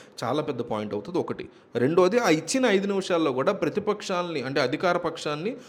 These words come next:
ముప్పు తిప్పలు పెట్టగలిగే ప్రశ్నలు కనుక జగన్ సంధించగలిగితే అది తిరుగులేని, ఒక తిరుగులేని అద్భుతమైన వజ్రాయుధం అయ్యే అవకాశం ఉంటుంది. ఎందుకంటే ఇప్పటికే ప్రజలు జగన్, జగన్ అని ఆయన నామస్మరణ చేస్తున్నారని, ఇప్పటికిప్పుడు ఎన్నికలు పడితే జగనే గెలుస్తారని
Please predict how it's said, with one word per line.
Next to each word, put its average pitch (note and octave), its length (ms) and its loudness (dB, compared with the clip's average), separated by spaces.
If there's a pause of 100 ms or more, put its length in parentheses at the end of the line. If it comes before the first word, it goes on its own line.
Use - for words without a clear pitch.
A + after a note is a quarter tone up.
(200)
ముప్పు E3 300 2
తిప్పలు A3 440 4
పెట్టగలిగే F3 680 4
ప్రశ్నలు D#3+ 460 0
కనుక D3 240 -2
జగన్ B2 320 0
సంధించగలిగితే A#2 1200 -2 (320)
అది E3+ 200 -4
తిరుగులేని, F#3+ 760 2
ఒక F#3 180 -4
తిరుగులేని A3 600 0
అద్భుతమైన D#3+ 420 -2
వజ్రాయుధం B2 500 0
అయ్యే A2 140 -2
అవకాశం A2+ 380 -4
ఉంటుంది. A2+ 220 -6
ఎందుకంటే F3 260 -4
ఇప్పటికే F3+ 300 -2
ప్రజలు D#3 400 0 (300)
జగన్, C#3 380 2
జగన్ D#3 260 4
అని D#3 160 0
ఆయన C#3+ 120 0
నామస్మరణ C#3 500 -2
చేస్తున్నారని, C3 560 -2
ఇప్పటికిప్పుడు D3+ 420 0
ఎన్నికలు C#3 240 0
పడితే C3 240 -2
జగనే A2+ 300 -2
గెలుస్తారని C3 520 0